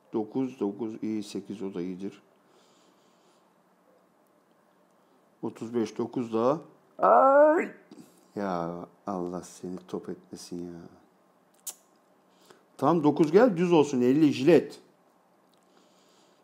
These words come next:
Bugün güneş için ne istiyor ona da bakmadık. Dokuz, dur,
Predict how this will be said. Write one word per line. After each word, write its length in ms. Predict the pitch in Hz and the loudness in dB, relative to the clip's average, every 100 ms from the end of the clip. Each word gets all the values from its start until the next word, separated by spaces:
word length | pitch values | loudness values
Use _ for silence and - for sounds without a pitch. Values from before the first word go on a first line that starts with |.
| _ | _
Bugün 320 | 117 117 139 135 | -6 -2 -2 0
güneş 320 | 143 143 - | 0 0 -4
için 220 | - 143 | -2 2
ne 100 | 156 | 2
istiyor 340 | 156 - 127 | 2 -2 -2
ona 120 | 123 139 | 0 2
da 100 | 127 | 0
bakmadık. 460 | 113 107 104 - | -2 -8 -10 -4
Dokuz, 440 | 120 117 175 175 156 | -4 2 0 2 10
dur, 240 | 190 - | 10 10